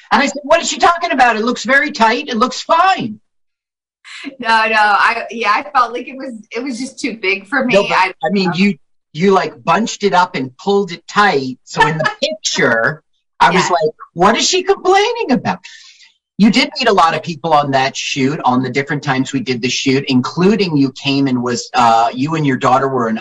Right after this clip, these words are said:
Speaker 1: audience member, and you got to know Jeff Norris a little bit.
Speaker 2: Yes, yes, Jeff is great. I saw him at a, a, a show, I think right before that, if I'm not mistaken.
Speaker 1: Uh-huh.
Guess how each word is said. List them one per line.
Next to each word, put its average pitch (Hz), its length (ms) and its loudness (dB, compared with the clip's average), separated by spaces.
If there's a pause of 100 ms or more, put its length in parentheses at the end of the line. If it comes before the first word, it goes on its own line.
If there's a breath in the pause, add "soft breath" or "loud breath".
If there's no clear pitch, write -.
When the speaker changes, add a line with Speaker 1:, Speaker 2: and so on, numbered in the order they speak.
Speaker 1:
audience 127 680 0
member, 123 320 0
and 143 140 0
you 156 80 0
got 196 220 2
to 214 100 -2
know 220 120 0
Jeff 226 280 0
Norris 320 480 0
a - 80 -4
little 117 300 -4
bit. - 200 -8 (140)
Speaker 2:
Yes, 381 880 0
yes, 262 320 0
Jeff 240 260 -2
is 294 200 -8
great. 214 420 -4 (100)
I 233 100 -4
saw 269 240 -2
him 254 200 -6
at 240 440 -2
a, 214 60 -8
a, 214 320 -6
a - 20 -12
show, 302 560 0
I 294 60 -4
think 262 400 -10
right 427 240 -4
before 302 560 -4
that, 392 260 0
if 392 80 -12
I'm 330 160 -4
not 285 160 -6
mistaken. 285 540 -8
Speaker 1:
Uh-huh. 123 480 2